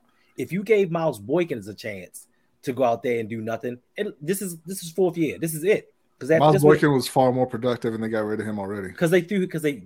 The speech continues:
Speaker 1: threw him the ball sometimes. I've watched Lamar was
Speaker 2: 'Cause he
Speaker 1: standing
Speaker 2: got open.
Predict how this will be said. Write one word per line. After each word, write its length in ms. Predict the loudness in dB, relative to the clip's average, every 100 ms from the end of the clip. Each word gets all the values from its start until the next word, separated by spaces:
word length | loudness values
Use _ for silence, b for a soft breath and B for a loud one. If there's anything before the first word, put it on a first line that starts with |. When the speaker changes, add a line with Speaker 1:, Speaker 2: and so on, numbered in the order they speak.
| -6
Speaker 1:
threw 100 | -4
him 120 | -4
the 40 |
ball 180 | -6 -6
sometimes. 480 | -8 -12 -12 -14 -18 b b
I've 160 | 2 4
watched 280 | 6 4 2
Lamar 300 | -4 0 0
was 140 | 0
Speaker 2:
'Cause 160 | 6 8
he 60 | 8
Speaker 1:
standing 200 | 4 4
Speaker 2:
got 20 |
open. 320 | 2 0 -4